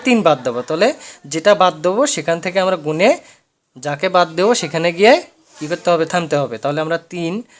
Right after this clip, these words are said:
নুখে নুখে নিয়ে তিন, চার, পাঁচ, ছয়। তাহলে তিন বাদ দিলাম এবং তাহলে কত পেলাম আমরা? ফলাফল এক, দুই, তিন। তাহলে তিন। তাহলে ছয় থেকে তিন বাদ দিলে এখানে কত লিখবো আমরা? তিন।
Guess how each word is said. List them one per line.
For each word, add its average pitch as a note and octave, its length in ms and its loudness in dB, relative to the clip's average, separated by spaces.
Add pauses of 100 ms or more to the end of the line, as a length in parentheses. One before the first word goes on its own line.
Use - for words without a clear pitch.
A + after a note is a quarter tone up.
(380)
নুখে D3+ 300 -6
নুখে E3 240 -6
নিয়ে D#3+ 120 0 (100)
তিন, D3+ 160 -4 (720)
চার, D#3 260 4 (300)
পাঁচ, D#3+ 300 2 (240)
ছয়। D#3 260 6 (260)
তাহলে D3+ 240 4 (580)
তিন G3 120 -2 (100)
বাদ F#3+ 220 6
দিলাম A3+ 240 4 (460)
এবং F#3+ 180 4 (440)
তাহলে D#3 240 -4
কত F#3 120 -2 (100)
পেলাম G3 260 4
আমরা? G#3 160 4 (100)
ফলাফল F3+ 300 2 (120)
এক, D#3 60 -2 (120)
দুই, C4 140 4 (140)
তিন। C3+ 160 -6 (320)
তাহলে E3 260 -2
তিন। C3+ 180 -8
তাহলে C#3+ 160 -4 (100)
ছয় D#3 240 0
থেকে E3+ 240 -4
তিন E3+ 180 -6
বাদ D#3 140 0
দিলে F3 160 -2
এখানে F3 180 -2 (100)
কত D#3+ 120 -2 (100)
লিখবো D#3+ 240 -4
আমরা? G#3 140 4 (720)
তিন। F#3+ 420 2